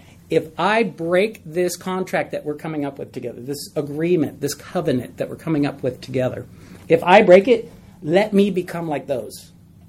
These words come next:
All right? That's how seriously I'm taking this agreement. That if I break it, I'm saying that I would deserve to be treated like these animals here and cut in half. All right?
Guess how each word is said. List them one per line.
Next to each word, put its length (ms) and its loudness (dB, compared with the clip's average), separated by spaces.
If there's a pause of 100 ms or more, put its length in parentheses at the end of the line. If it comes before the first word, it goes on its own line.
(360)
All 80 2
right? 240 4 (480)
That's 180 4
how 120 -2
seriously 440 0
I'm 140 -2
taking 320 -4
this 300 -6
agreement. 540 -4 (840)
That 400 4
if 180 -2
I 200 8
break 300 8
it, 200 -2 (340)
I'm 160 -4
saying 360 2
that 120 0
I 120 2
would 180 0
deserve 520 -2
to 100 -8
be 120 -6
treated 400 -6
like 160 -6
these 160 -10
animals 320 -8
here 220 -14 (300)
and 120 -8
cut 180 0
in 120 -2
half. 300 -10 (480)
All 60 -6
right? 200 -4